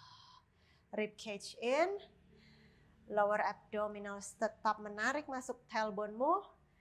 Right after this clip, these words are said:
Kencangkan hamstring. Kamu boleh squeeze bokongmu sedikit, dorong sedikit lebih tinggi lagi hipsnya ke atas. Inhale, exhale.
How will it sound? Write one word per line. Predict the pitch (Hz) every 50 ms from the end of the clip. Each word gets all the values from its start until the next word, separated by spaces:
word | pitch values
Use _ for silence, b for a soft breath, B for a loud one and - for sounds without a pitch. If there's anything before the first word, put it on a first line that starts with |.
| b b b b b _ _ _ _ _ _ _ B B B B B B B B B B B B B B B B B B B B B B B B B B B -
Kencangkan | 208 196 202 - 220 214 220 214 233 233 240
hamstring. | 233 254 240 226 226 226 - - 254 262 294 339 381 427 427 - b b b b b b b b b b -
Kamu | - 226 240 262 220
boleh | 226 240 233 233 226 226
squeeze | - - - - _ _ _ _ _ _ - - 330 330 349 359 381 392 381 - -
bokongmu | 349 349 - - 330 320 320 302 302
sedikit, | 302 - 302 254 269 262 269 - - 392 392 - - - -
dorong | 196 180 214 247 269 294 311 302 285 294 294
sedikit | - 254 269 262 - 277 269 262
lebih | 240 214 240 233 240
tinggi | 240 226 226 220 220 220
lagi | 214 208 202 180 170 202
hipsnya | 196 - 214 202 202 - - 208 185 180
ke | - 165
atas. | 175 175 - - 170 170 - - - _ -
Inhale, | 214 214 220 220 - 226 220 247 302 339 - - - _ _ _ _ b b b b b b b b b b b b b b b b b b b b b b b b b b b _ -
exhale. | 226 240 226 233 - - 180 165 156 156 -